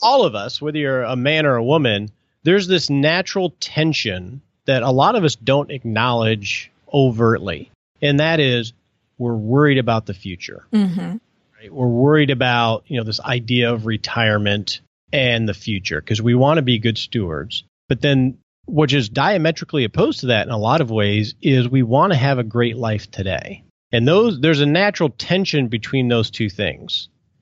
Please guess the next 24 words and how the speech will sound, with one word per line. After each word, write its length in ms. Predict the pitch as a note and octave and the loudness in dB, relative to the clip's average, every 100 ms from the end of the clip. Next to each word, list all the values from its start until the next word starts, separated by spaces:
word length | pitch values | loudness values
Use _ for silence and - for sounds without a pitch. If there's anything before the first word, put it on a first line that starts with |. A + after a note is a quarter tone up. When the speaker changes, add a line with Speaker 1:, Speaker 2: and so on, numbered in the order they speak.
| - | -4
Speaker 2:
Mm-hmm. 240 | G3 F#3 F#3 | -4 -2 -4
Speaker 1:
And 0 | |
a 520 | C#3+ _ - _ _ | -4 _ -20 _ _
lot 260 | B2 C3+ G3+ | 0 2 4
of 120 | D3 | 2
us 320 | A2+ F2+ A2 | 2 -2 -4
in 300 | C3 C3 A#2+ B2+ | -2 -2 -2 -6
traditional 420 | - C3+ B2+ A2 | -2 0 0 -2
retirement 560 | G2+ G2 C#3 F#3 B2 F2 | -2 -2 0 2 0 -2
planning 420 | A#2+ G#2+ G2+ G2 | -4 -2 -2 -4
focuses, 760 | G#2 - E3 D#3+ C#3+ C3+ B2+ A#2 | -8 0 0 2 0 2 0 0
in 140 | A#2 | -2
my 180 | A2+ B2+ | 0 0
opinion, 520 | A#2+ A2+ A2 G#2+ A#2 | 0 -2 -4 -2 0
way 300 | F3+ A#3+ C4 | 2 4 2
too 260 | A3 - D#3+ | 0 4 4
much 400 | C3+ B2+ B2 - | 6 4 2 -2
on 600 | D#3 B2+ A#2 A2+ A2+ A2 - _ _ _ _ | -2 2 2 4 2 -2 -6 _ _ _ _
the 80 | G#2+ | -8
future 540 | - - C#3+ - A2+ G#2+ | -6 0 0 2 2 2
and 140 | A2 | 2
not 220 | B2+ D3 | 2 2
enough 280 | C3 A#2+ A#2 | 2 0 0
about 600 | A2 A2+ A2 G#2 - - | -2 0 2 0 -2 -12